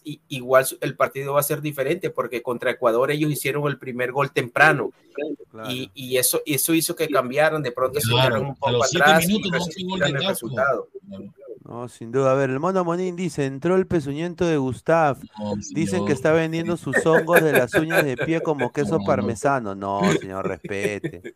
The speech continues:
Speaker 2: Gaming X, "Senegal se llevó el clásico africano", dice. Eh,
Speaker 3: <laughs>
Speaker 2: oye, eh, a-, a-, hablando de esto, Gustavo, hoy día, eh, u-, treinta segundos, an-, bueno, un minuto antes que acabe el partido de Senegal-Ecuador,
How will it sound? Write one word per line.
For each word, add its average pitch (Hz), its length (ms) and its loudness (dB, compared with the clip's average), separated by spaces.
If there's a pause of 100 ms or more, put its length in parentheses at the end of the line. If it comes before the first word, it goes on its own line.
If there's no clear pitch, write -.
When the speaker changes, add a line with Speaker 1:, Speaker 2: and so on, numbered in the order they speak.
(500)
Speaker 2:
Gaming 151 360 0
X, 151 240 -2
"Senegal 139 460 -2
se 160 160 -6
llevó 139 180 -2
el 151 80 -6
clásico 156 380 -6
africano", 123 760 -6
dice. 110 400 -10 (520)
Eh, 127 340 2
Speaker 3:
<laughs> 175 80 -2
Speaker 2:
oye, 135 440 4 (100)
eh, 135 300 0
a-, 131 300 0
a-, 127 100 -2
hablando 147 400 4
de 151 100 6
esto, 120 600 4
Gustavo, 107 640 -2 (380)
hoy 117 220 0
día, 151 540 0 (1120)
eh, 127 300 -10
u-, 139 260 -2 (100)
treinta 185 400 0
segundos, 165 880 2
an-, 151 400 2
bueno, 120 300 -4
un 208 180 0
minuto 190 380 2
antes 180 260 -2
que 143 100 -6
acabe 143 200 0
el 156 80 -6
partido 139 300 -2
de 143 60 0
Senegal-Ecuador, 120 880 -2